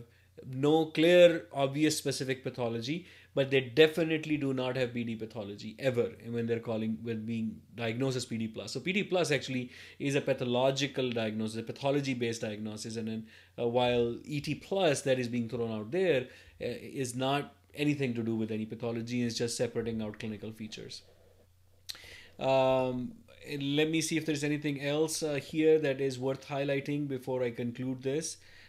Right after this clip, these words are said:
Um, there is, of course, implications on research, on separating out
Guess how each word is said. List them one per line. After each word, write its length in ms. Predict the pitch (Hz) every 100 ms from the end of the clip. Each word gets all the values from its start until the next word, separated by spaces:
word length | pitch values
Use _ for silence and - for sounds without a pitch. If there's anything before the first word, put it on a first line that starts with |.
| -
Um, 1000 | 131 123 123 120 120 120 117 117 120 120 120 - - - - - _ _ -
there 140 | 135
is, 200 | 143 139
of 160 | 139 135
course, 240 | 151 143
implications 640 | 135 135 131 127 135 127
on 300 | 131 123 120
research, 580 | 120 165 170 165 147 143
on 240 | 135 123 120
separating 480 | 131 127 127 123
out 140 | 120